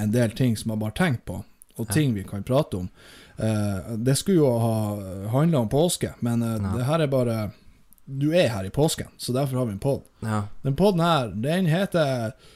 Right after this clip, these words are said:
Speaker 2: Skal vi endelig snakke om Jesus?
Speaker 1: Nei.
Speaker 2: Nei.
Speaker 1: Men vi, vi kan komme inn på det, på grunn av at jeg har, eh, hørt på en annen podd, der de snakker om døden,
Speaker 2: Ja.
Speaker 1: som var veldig morsom.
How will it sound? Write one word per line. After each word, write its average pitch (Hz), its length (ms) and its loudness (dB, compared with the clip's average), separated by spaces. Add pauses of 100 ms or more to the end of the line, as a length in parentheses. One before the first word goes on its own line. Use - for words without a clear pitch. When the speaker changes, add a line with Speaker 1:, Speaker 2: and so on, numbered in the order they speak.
(340)
Speaker 2:
Skal - 140 -6
vi 92 40 0
endelig 95 180 -2
snakke 92 200 -2
om 87 80 -2
Jesus? 104 460 -4 (400)
Speaker 1:
Nei. 131 220 2 (340)
Speaker 2:
Nei. - 100 -6 (240)
Speaker 1:
Men 320 380 0
vi, 311 120 0
vi 185 140 -2
kan 214 240 4
komme 160 200 4
inn 220 80 4
på - 140 0
det, 101 100 -4
på 131 140 0
grunn 147 160 2
av 127 140 2
at - 20 -8
jeg 190 220 0
har, 185 240 4
eh, 113 480 -4
hørt 151 180 0
på 120 100 0
en 123 60 0
annen 185 140 2
podd, 104 240 4 (160)
der 123 140 -2
de 117 120 -2
snakker 117 280 -4
om 110 100 0
døden, 165 320 2 (480)
Speaker 2:
Ja. 101 240 -4
Speaker 1:
som - 180 -2
var 143 180 2
veldig 123 260 0
morsom. 135 340 -6